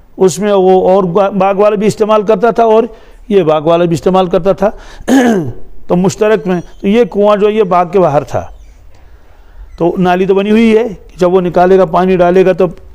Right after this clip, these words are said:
अंदर पानी जाएगा, नाली, नाली। तो वो नाली नज़र आई। हज़रत फरमाते हैं कि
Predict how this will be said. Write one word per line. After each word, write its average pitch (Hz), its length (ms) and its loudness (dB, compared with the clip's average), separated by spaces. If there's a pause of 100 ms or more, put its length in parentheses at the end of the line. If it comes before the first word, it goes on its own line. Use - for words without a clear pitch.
(100)
अंदर 175 260 0
पानी 180 260 -2
जाएगा, 180 300 2
नाली, 175 260 0
नाली। 175 260 -6 (240)
तो 233 60 0
वो 262 120 2
नाली 226 300 0
नज़र 220 280 0
आई। 190 280 0 (260)
हज़रत 196 320 0
फरमाते 202 440 0
हैं 185 340 0 (540)
कि 175 360 0